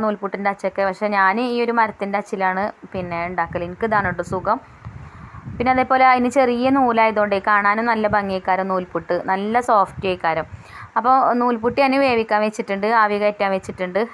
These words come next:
ഇനിയിപ്പോൾ, ഏ, വാഴൻ്റെ ഇലയൊക്കെ വിരിച്ചുകൊണ്ട് ചോറ്, ഏ,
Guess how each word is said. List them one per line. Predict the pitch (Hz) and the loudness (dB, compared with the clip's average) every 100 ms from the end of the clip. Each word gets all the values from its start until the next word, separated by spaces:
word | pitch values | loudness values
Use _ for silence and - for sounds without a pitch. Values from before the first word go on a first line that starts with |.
| 254 - | -8 -6
ഇനിയിപ്പോൾ, | 226 233 262 - - - 190 | -2 0 0 -2 -12 -8 -4
ഏ, | 208 196 202 | -2 0 2
വാഴൻ്റെ | 214 202 202 | 2 2 0
ഇലയൊക്കെ | 208 208 208 | -2 -2 -4
വിരിച്ചുകൊണ്ട് | 208 190 190 202 | -4 -4 -4 -2
ചോറ്, | 208 196 202 226 - - - - | 0 2 2 -2 -4 -20 -20 -20
ഏ, | - | -10